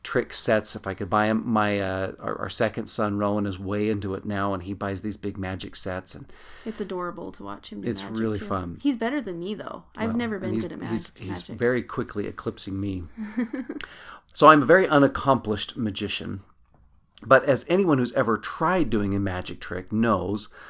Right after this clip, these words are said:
Speaker 1: the worst thing about a magic trick is when someone exposes what you're doing, when they know your secret, when they figure it out, and when they tell other people, it just ruins the whole thing. Well, that fits really well,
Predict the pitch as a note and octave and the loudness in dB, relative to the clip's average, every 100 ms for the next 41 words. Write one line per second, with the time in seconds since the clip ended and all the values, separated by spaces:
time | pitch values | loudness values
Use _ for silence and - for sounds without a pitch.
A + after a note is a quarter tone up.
0 | - - A2+ A#2 E3+ - B2 G#2+ G#2 D3 | -10 0 2 4 2 0 -2 0 4 4
1 | B2 G2 F#2+ G2 - A2+ - A#3 G#2 G2+ | 2 0 -2 -4 -8 -2 2 4 4 0
2 | G2+ - G#2 F#2+ G2 - - - - A2+ | 0 0 -2 0 -2 -4 -2 -2 2 2
3 | G#2 G2+ F#2 F#2 F#2 F#2+ F2+ F2 F#2+ F#2+ | 2 0 -4 -4 -4 -6 -6 -6 -6 -2
4 | G#2 G#2 G#2 B2+ D#3 D3 - - F#2+ G#2 | 0 2 4 4 4 2 -2 -6 -6 -6
5 | G2 G2 G2 - C#3 D3 C#3 G2+ F#2 G2 | -6 -8 -2 2 2 2 0 2 2 2
6 | G2 G2 F#2+ - A2+ A2 G#2+ - G2+ - | -2 -2 -4 -2 0 2 0 -4 -6 -4
7 | G2 F#2+ A#2+ - G#2+ C#3+ C#3+ G2+ G2+ G#2 | -6 -4 -6 -4 0 2 2 2 0 -2
8 | G2+ G2+ - - - - - - - - | -2 -2 -4 -8 -10 -16 -20 -20 -20 -20
9 | - - - - - - - _ _ _ | -20 -20 -20 -20 -20 -20 -20 _ _ _
10 | E3+ C#3+ F3 A3 G#3+ G3+ - C#3 C#3+ C#3 | 10 10 8 4 4 2 2 2 4 4
11 | A#2 A2 F#2+ G#2+ | 6 4 4 2